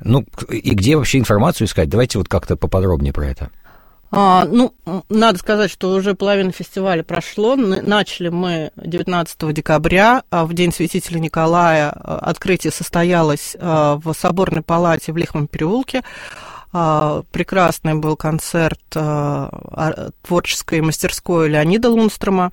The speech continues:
Speaker 2: А, продолж-, продолжился он ярмаркой, лекторием, а, и сейчас Рождество, и после Рождества, естественно, пойдут самые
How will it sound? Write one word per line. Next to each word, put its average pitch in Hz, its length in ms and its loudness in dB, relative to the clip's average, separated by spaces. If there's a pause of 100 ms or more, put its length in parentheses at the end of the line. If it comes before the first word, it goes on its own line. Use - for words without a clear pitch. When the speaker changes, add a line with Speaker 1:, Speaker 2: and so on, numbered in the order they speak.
(840)
Speaker 2:
А, 170 260 4 (360)
продолж-, 208 680 4
продолжился 208 720 2
он 165 120 2
ярмаркой, 190 800 2
лекторием, 190 1080 2
а, 170 600 2
и 185 480 2 (220)
сейчас - 1000 0
Рождество, 170 800 2
и 180 80 2
после 180 360 0
Рождества, 180 640 0
естественно, 220 540 0
пойдут 180 320 -2
самые 220 640 4